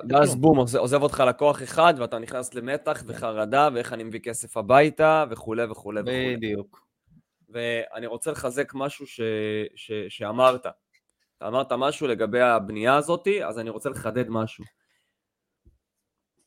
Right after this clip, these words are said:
Speaker 1: אתם יודעים שאתם, לצורך העניין עכשיו מי שמאזין לנו, אם אתה או את משווקים דיגיטליים או עצמאים בתחום כלשהו, ואתם רואים את עצמכם כעוד שנה מהיום, עוסקים בזה גם,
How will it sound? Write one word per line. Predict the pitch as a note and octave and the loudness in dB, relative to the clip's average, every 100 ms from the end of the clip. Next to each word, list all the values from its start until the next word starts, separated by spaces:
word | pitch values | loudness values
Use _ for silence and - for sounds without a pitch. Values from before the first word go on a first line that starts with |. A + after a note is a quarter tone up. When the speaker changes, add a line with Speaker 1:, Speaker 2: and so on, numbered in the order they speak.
| _ _ - | _ _ -4
Speaker 1:
אתם | - D3+ | 2 4
יודעים | D#3 F#3+ | 6 6
שאתם, | F#3 - D3 C2 D#2+ - | 6 6 4 -2 -12 -14
לצורך | - G3+ F#3+ | 0 4 4
העניין | E3 D#3+ | 4 0
עכשיו | D3 E3 D3+ | 0 -2 -2
מי | D3+ | -2
שמאזין | C#3+ B2 A2 B2 | -4 -4 -4 -4
לנו, | B2 G#2+ F2+ _ - | -4 -6 -10 _ -10
אם | G2+ - | -4 -2
אתה | - D#3+ D3+ | 2 4 6
או | C3+ C3 C#3+ | 4 4 2
את | C3+ | 0
משווקים | B2 - - C#3 C3 | -6 -12 -12 -10 -8
דיגיטליים | A2+ G2 C3+ C3 B2 A2+ | -10 -4 4 4 4 2
או | G#2+ | -2
עצמאים | G#2+ - A2+ C3 B2+ | -2 -2 -2 -2 -4
בתחום | - - A#2 | -8 -8 -4
כלשהו, | B2 C3 D#3 D#3 | -2 -2 -4 -6
ואתם | A#2+ A2+ | -6 -6
רואים | G#2+ C3+ | -4 -4
את | C#3 | -4
עצמכם | - C3+ D#3 C3+ | -8 -6 -4 -2
כעוד | B2+ C#3 D3 | 6 8 8
שנה | D3+ B2+ C#3+ | 2 2 4
מהיום, | C3 A2 B2 E3 G3+ - _ _ _ - | 4 4 6 6 6 -4 _ _ _ -6
עוסקים | C#3 - F#3+ F#3 | -4 0 2 4
בזה | D#3+ A#2+ | 2 0
גם, | G#2+ C3 | 4 4